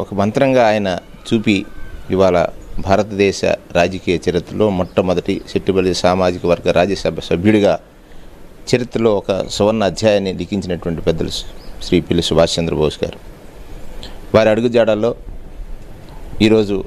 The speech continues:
నేను ఈ నియోజకవర్గ శాసనసభ్యుడిగా సేవకుడు అనేటువంటి పదంతో నడిచి వారి ఆలోచన మేరకు వైఎస్ జగన్మోహన్ రెడ్డి గారు మరలా బలహీన వర్గాల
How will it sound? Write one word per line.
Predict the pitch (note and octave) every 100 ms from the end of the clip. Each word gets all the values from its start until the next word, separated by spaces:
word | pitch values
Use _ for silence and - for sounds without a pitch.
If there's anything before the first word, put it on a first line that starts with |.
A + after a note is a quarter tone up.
| - - - G2+ G#2+
నేను | A2 G2+ - - - - - - - - - G2
ఈ | G2+
నియోజకవర్గ | G#2+ G2 G#2 F#2+ G2 G2+
శాసనసభ్యుడిగా | F#2 - F#2+ F#2 F2 F2 F#2+ F#2 - -
సేవకుడు | F2+ F#2 - F2
అనేటువంటి | F2 E2 E2+ D#2+ E2
పదంతో | E2+ E2+ E2 D#2+
నడిచి | D#2+ - - - - - - - - - - - - G2+
వారి | G#2+ G#2+
ఆలోచన | B2 A#2+ A2 G2
మేరకు | G2 F#2+ F#2+ - - - - - - -
వైఎస్ | G2 G#2+ G#2
జగన్మోహన్ | G2 G#2 G#2 G2 F2+
రెడ్డి | F2+ F2+
గారు | E2 F2+
మరలా | G#2 A2 - - - - - - - - - - -
బలహీన | A2+ B2 B2+ A#2+
వర్గాల | A2 A2+ A2+